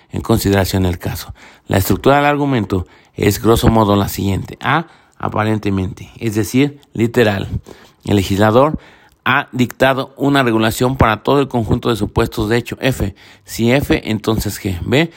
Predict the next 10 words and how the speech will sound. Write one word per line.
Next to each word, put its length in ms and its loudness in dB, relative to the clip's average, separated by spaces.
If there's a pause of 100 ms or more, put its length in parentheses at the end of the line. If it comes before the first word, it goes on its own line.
(180)
sin 220 0
embargo, 420 2
dentro 300 2
de 60 4
la 100 2
clase 340 0
F 240 -4
se 180 -6
deben 380 -2
distinguir 640 -4